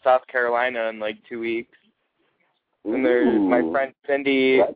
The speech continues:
Speaker 2: hot
Speaker 1: is
Speaker 2: for
Speaker 1: trying
Speaker 2: sure.
Speaker 1: Oh, yeah, my friend Cindy's trying to hook me up with this dude down there. So I'm like, "Yeah, okay, what's up?" <laughs>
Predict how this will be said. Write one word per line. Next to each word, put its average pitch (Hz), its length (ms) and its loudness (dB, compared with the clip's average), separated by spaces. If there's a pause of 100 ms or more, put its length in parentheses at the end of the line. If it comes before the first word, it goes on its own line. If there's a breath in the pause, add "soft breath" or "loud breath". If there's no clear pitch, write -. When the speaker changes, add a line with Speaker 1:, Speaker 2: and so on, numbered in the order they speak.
Speaker 2:
hot - 240 0
Speaker 1:
is - 80 -6
Speaker 2:
for - 80 -14
Speaker 1:
trying 131 300 -4
Speaker 2:
sure. 90 240 -4 (720)
Speaker 1:
Oh, 135 140 2
yeah, 127 220 0
my 127 200 -2
friend 135 360 -2
Cindy's 131 440 -4
trying 131 180 2
to 117 80 0
hook 127 240 -6
me 127 140 0
up 127 160 0
with 135 160 -2
this 131 160 0 (120)
dude 127 280 -2
down 120 280 0
there. 127 380 -2 (1500 loud breath)
So 120 60 2
I'm 127 180 -2
like, 127 260 0
"Yeah, 123 440 2
okay, 123 520 0
what's 127 320 -2
up?" 131 480 4
<laughs> 185 1300 -2